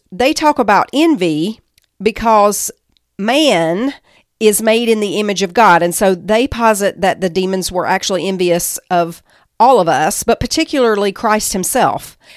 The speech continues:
because man is made like angels, and because we have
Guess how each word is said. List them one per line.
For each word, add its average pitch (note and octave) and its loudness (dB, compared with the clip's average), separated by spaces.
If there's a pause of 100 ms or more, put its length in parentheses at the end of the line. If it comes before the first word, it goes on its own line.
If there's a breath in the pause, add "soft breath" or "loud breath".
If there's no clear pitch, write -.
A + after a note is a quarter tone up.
(160 loud breath)
because G#3+ 0
man G3+ 0
is F#3+ -4
made A3 0 (120)
like G#3 -2
angels, G#3+ -2 (440 soft breath)
and G#3+ -2
because G#3+ -2
we A#3 -2
have G3+ -2